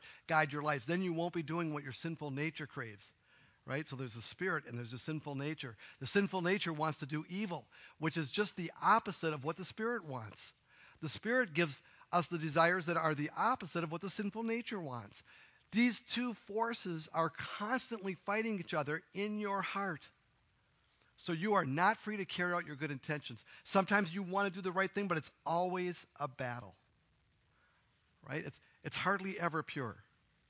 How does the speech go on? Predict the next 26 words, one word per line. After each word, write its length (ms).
So 100
let 100
me 80
give 140
you 60
an 60
example. 460
When 140
I 140
teach 580
up 160
here 200
on 160
this 140
stage, 460
there 240
is 400
a 40
huge 640
part 240
of 80
my 140
heart 340
that 140
just 200
goes, 240